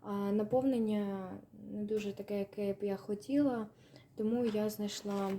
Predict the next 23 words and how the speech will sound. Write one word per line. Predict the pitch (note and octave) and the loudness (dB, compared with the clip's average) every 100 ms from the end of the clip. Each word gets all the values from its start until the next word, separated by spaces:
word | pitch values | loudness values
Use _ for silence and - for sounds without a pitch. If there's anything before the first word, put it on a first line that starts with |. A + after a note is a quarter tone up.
| F#3+ - - - - - | -4 -12 -20 -20 -18 -2
альтернативу | G#3 G#3 G#3+ G#3+ G#3+ C#4+ C#4+ | 0 2 4 4 6 8 8
цьому. | C#4 A3 G#3+ G#3 - - - - | 6 -2 0 0 -4 -18 -20 -2
І, | |
до | G#3 | 4
речі, | A#3+ A#3+ G#3+ | 4 4 2
я | |
дуже | G#3 G#3+ G#3+ G3+ - - - | 4 4 4 2 -2 -14 -8
обожнюю | F#3 F#3+ G#3+ G#3 G3+ G3 F#3+ | -2 4 6 6 2 2 0
бізе, | G3 G3 A#3 C4 C#4 | 0 -2 0 2 4
меренго, | A3 G3 B3 B3+ G3+ G3 | 2 2 0 0 0 -2
т-, | - G3 F#3+ - - - - | -6 -12 -12 -14 -20 -20 -18
щось | - G#3+ G#3 - | -4 0 0 -2
типу | G#3 G#3 | -4 -2
такого, | G3+ G3+ C#4 C#4 G#3+ | -4 4 6 6 4
тому | G#3 G3 A#3 A3 G#3 | 2 0 2 0 0
це | - G#3 G#3 | 0 2 2
знахідка. | F#3+ F#3+ F3+ - - - F3+ F#3 _ - - - - - - - - _ _ - - - | 0 -4 -6 -10 -20 -16 -16 -16 _ -14 -8 -8 -10 -20 -20 -20 -20 _ _ -20 -20 -14
Ось. | F3+ F#3 F#3+ - - - - - - - - - - - - | -10 -10 -12 -14 -16 -14 -14 -14 -20 -20 -20 -20 -20 -18 -12
Ось | A3 | -10
так. | - F#3 - - - - - - | -8 -8 -10 -20 -20 -20 -20 -20
Типу, | - - | -14 -6
я | G3 G#3+ G#3+ | -2 0 0
ще | - | 0